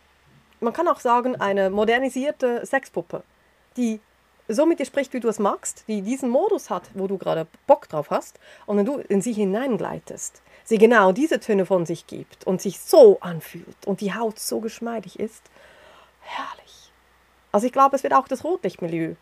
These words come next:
verändern. Und da wird auch K I ganz viel mitspielen. Und da gibt's auch einen schönen Film, ich weiß gerade nicht mehr, wie er heißt, wo sie im Weltraum sind und ein Mann mit einer Roboterfrau und der kann dann sagen, "Nee, du nervst mich, ich mag nicht streiten mit dir, ich stell dich jetzt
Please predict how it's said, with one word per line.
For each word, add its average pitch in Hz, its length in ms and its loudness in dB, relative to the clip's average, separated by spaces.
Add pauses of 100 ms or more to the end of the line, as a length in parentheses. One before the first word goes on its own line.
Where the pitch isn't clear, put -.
(100)
verändern. 160 800 -2 (880)
Und 208 460 2 (720)
da 220 180 4
wird 247 180 -4
auch 226 260 0
K 277 260 -4
I 214 180 -2
ganz 233 400 -4
viel 240 180 -6
mitspielen. 165 480 -6
Und 185 160 -6 (240)
da 254 80 -4
gibt's 330 200 2
auch 254 140 8
einen 247 100 2
schönen 254 260 2
Film, 254 260 2
ich 240 100 -4
weiß 233 220 0
gerade 214 240 4
nicht 240 180 -4
mehr, 226 80 -2
wie 202 100 0
er 185 120 2
heißt, 214 320 0
wo 196 60 -4
sie 190 200 -2 (320)
im 196 100 2
Weltraum 240 480 6
sind 240 300 2
und 190 300 -4
ein 220 180 6
Mann 214 200 4
mit 208 140 -6
einer 202 200 4
Roboterfrau 214 640 2
und 202 240 0
der 202 80 -4
kann 202 180 -2
dann 196 220 0
sagen, 196 320 4
"Nee, 202 180 2
du 196 80 -2
nervst 196 300 2
mich, 208 160 -2
ich 202 100 -10
mag 185 180 -2
nicht 202 220 -2
streiten 196 380 0
mit 196 140 -4
dir, 196 160 0
ich 190 80 -8
stell 196 180 0
dich 185 120 -4
jetzt - 260 -6